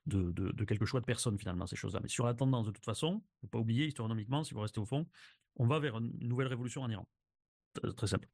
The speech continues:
Euh, où le régime des mollahs disparaîtra totalement, euh, le, le corps des gardiens de la Révolution sera balayé, donc on va aller sur autre chose. Cette autre chose, il peut prendre de multiples formes. Il est,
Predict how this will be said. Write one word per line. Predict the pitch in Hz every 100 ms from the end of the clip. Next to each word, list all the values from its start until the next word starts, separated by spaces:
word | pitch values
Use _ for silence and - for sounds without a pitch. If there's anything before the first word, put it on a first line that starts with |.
| _
Euh, | 95 92 82 82 82
où | 85 110
le | 101
régime | 95 104 110
des | 104
mollahs | 104 127
disparaîtra | 113 110 104 101
totalement, | 101 101 117 147 - - - -
euh, | - 92 92 98
le, | 98 - - - - -
le | - 127
corps | 113 117
des | 104
gardiens | 101 104
de |
la | 101
Révolution | 98 101 127 107
sera | 104 101
balayé, | 101 104 139
donc | 127 104
on |
va | 104 -
aller | 117
sur | 113
autre | 110
chose. | - - _ - - - -
Cette | - 123
autre | 120
chose, | 120 165 160
il |
peut | 120
prendre | 107 131 131 107
de |
multiples | 104 104 101
formes. | 98 139 165 175 - _ _ _ _ - _ _ -
Il |
est, | 117